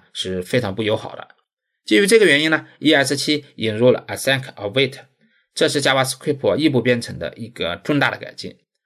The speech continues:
它呢改进了生成器的一些缺点，提供了不阻塞主线程的情况下使用同步代码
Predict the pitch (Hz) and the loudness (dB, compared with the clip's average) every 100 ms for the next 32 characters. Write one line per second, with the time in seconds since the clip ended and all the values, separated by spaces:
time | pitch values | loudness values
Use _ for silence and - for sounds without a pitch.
0 | _ - 170 165 - - 107 113 123 107 | _ -2 -2 -2 -8 -4 -2 0 0 0
1 | 117 110 117 120 98 92 98 - 110 82 | -2 -4 -4 -2 -2 -4 -6 -2 -4 -4
2 | - _ _ - 165 185 180 170 202 120 | -12 _ _ 0 2 4 2 2 2 2
3 | - 139 135 101 147 139 113 113 107 110 | 2 0 -2 -4 0 0 -2 -4 -2 -2
4 | - - 101 107 110 - 135 131 113 87 | -4 -6 -6 -6 -6 -4 0 0 0 -6